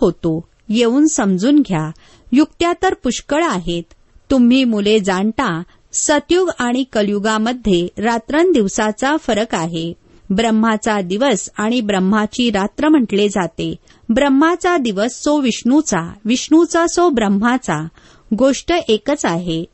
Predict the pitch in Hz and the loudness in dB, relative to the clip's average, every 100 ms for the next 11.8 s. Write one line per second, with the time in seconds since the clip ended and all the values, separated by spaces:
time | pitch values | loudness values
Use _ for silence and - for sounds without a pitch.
0 | - 196 226 220 240 233 - 220 180 180 | -6 -2 0 2 2 0 0 0 2 -2
1 | - 254 277 233 190 196 208 214 269 226 | -2 -4 -2 -2 0 0 -2 0 -2 0
2 | 294 277 165 170 - - - - - 285 | 2 2 0 -4 -10 -18 -20 -10 0 0
3 | 294 339 359 359 359 233 208 - 277 285 | 2 2 2 0 0 0 -2 -2 -4 -2
4 | 226 190 190 214 - 294 240 202 170 165 | -2 -2 -2 -2 0 -2 0 0 0 -2
5 | 165 - _ _ - 339 - 381 359 339 | -6 -10 _ _ -4 -4 -2 0 2 2
6 | 302 254 320 320 247 214 202 214 214 - | 0 0 0 -2 -2 -2 0 -2 -2 -2
7 | 277 285 214 214 269 220 - - 165 165 | -2 -2 -2 -2 -2 -4 -4 -4 -4 -4
8 | - _ _ 254 285 320 330 - 294 311 | -10 _ _ 0 2 0 -2 -2 -2 0
9 | 370 349 269 214 - 262 294 262 226 185 | 0 0 0 0 -2 -2 0 0 -2 0
10 | 220 339 339 254 240 330 359 233 - - | 4 4 4 2 0 -2 -2 -6 -8 -8
11 | 254 302 320 294 294 - 320 | -6 -4 -2 0 -2 -2 -2